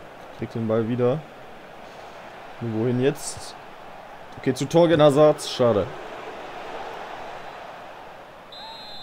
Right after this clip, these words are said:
Okay, Raphael. In der Mitte ist Westergaard.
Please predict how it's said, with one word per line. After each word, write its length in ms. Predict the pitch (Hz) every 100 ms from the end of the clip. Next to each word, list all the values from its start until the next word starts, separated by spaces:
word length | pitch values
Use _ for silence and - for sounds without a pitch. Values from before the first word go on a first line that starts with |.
| 807 - - - - - - - - - - - -
Okay, 160 | 104 104
Raphael. 640 | 104 - 110 123 143 151
In 80 | 117
der 80 | 123
Mitte 240 | 135 -
ist 420 | - 175 - -
Westergaard. 800 | 147 175 160 147 151 151 151 147